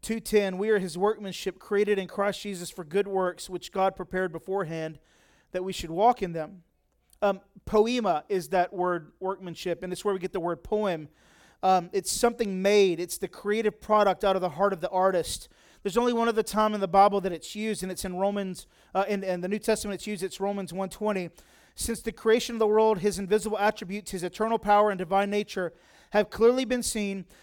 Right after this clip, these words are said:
being understood through what has been made." That's poema, "so that they are without excuse." I read this from one, one biblical scholar. He said, "In my, in my understanding, God has only ever written two poems.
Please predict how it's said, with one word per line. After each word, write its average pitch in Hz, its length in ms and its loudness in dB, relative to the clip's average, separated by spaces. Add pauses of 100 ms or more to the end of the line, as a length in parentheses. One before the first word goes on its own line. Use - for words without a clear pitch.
being 220 180 -2
understood 247 680 0
through 220 220 -4
what 220 240 6
has 196 180 4
been 214 280 4
made." 180 340 2
That's 180 180 -2
poema, 208 540 -2 (440)
"so - 200 2
that 190 380 2
they 190 160 2
are 202 80 4
without 185 260 4
excuse." - 680 -8 (1120)
I 202 60 0
read 208 240 4
this 226 120 -2
from 202 200 -6
one, 202 280 0 (280)
one 196 260 0
biblical 196 400 0
scholar. 190 440 2
He 185 140 -8
said, 190 400 2 (340)
"In 214 160 0
my, 220 380 4 (100)
in 196 220 -2
my 226 240 4
understanding, 208 640 -4
God 208 200 4
has 190 120 -2
only 208 260 0
ever 196 180 0
written 190 260 -2
two 214 200 -6
poems. 170 600 -4